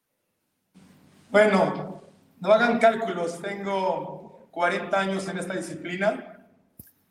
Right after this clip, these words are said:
cuarenta años dedicándome como entrenador, tengo veintisiete. Actualmente en este bello estado de Zacatecas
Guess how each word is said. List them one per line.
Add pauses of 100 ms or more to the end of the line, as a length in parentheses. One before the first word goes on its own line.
(220)
cuarenta
años
dedicándome (220)
como
entrenador,
tengo
veintisiete. (200)
Actualmente
en
este
bello
estado
de
Zacatecas